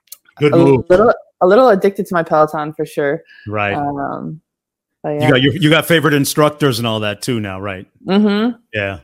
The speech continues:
Speaker 1: Yeah. I went the
Speaker 2: Yeah.
Speaker 1: other way. I went, I got a Versa climber. I punished myself on
Speaker 2: Ooh.
Speaker 1: that for twenty, thirty minutes a day. Yeah.
Speaker 2: Yeah.
Speaker 1: Yeah.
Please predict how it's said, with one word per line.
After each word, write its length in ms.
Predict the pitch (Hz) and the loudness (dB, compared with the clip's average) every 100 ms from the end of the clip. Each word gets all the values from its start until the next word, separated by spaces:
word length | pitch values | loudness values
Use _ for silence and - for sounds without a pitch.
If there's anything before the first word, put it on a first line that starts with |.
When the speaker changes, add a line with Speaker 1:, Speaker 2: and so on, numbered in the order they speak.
| _ _ _ - | _ _ _ -14
Speaker 1:
Yeah. 180 | 101 95 - - - | -12 -12 -16 -20 -6
I 80 | 143 | -2
went 180 | 190 151 | 0 2
the 60 | |
Speaker 2:
Yeah. 100 | 160 | 4
Speaker 1:
other 160 | 156 139 | 2 0
way. 140 | 117 | -4
I 100 | 110 | -6
went, 220 | 131 160 151 | -6 -6 -6
I 100 | 147 | -4
got 180 | 147 | -4
a 40 | 123 | -6
Versa 360 | 104 131 - | -6 -6 -8
climber. 400 | 123 110 101 95 | -10 -12 -12 -10
I 80 | 101 | -10
punished 360 | 113 139 120 - | -8 -8 -8 -8
myself 400 | 113 - 117 - | -8 -4 -4 4
on 120 | 415 | 6
Speaker 2:
Ooh. 20 | |
Speaker 1:
that 160 | 440 110 - 101 | 6 2 -6 -18
for 100 | - _ _ _ | -18 _ _ _
twenty, 260 | - 127 117 | -4 -2 -2
thirty 260 | - 110 104 | 0 0 0
minutes 380 | 107 101 95 | -2 -2 -4
a 60 | 101 | -8
day. 280 | 98 95 87 | -6 -6 -4
Yeah. 300 | 110 104 90 80 _ - 156 | -4 -4 -6 -12 _ -10 -4
Speaker 2:
Yeah. 220 | 147 | -4
Speaker 1:
Yeah. 60 | 143 | -6